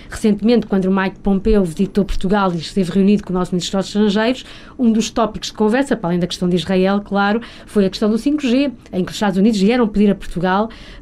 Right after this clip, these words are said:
para ter, eh, cuidado em relação às parcerias com a China e com o cinco G.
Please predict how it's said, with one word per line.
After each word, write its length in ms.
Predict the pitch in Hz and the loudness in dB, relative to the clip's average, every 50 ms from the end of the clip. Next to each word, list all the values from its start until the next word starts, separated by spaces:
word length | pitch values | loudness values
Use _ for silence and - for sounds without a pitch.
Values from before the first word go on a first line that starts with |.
| - - | -4 0
para 260 | 214 208 202 202 202 - - - | 2 4 4 2 0 -2 -8 -6
ter, 280 | - 220 214 226 226 220 | 0 2 4 4 4 4
eh, 460 | 226 233 240 247 220 208 208 202 190 202 | 4 4 4 2 2 0 2 0 0 2
cuidado 760 | - 302 254 220 196 180 185 202 214 214 220 247 269 277 254 | 2 4 4 6 4 4 4 2 0 -2 -4 -6 -6 -2 0
em 140 | 226 226 208 | 2 2 2
relação 360 | 190 208 208 208 - 220 208 | 4 4 2 2 2 2 2
às 160 | 220 220 208 | 0 0 -2
parcerias 460 | - - 202 202 - 208 214 220 220 | -2 0 0 2 4 4 4 4 2
com 140 | - - 196 | 0 0 -2
a 20 | |
China 260 | 190 - - 220 220 220 | -2 0 2 2 2 2
e 40 | |
com 140 | 214 214 220 | 2 2 2
o 40 | 214 | 2
cinco 220 | 208 220 196 - | 2 0 -4 -4
G. 180 | - 196 180 | -2 -2 -2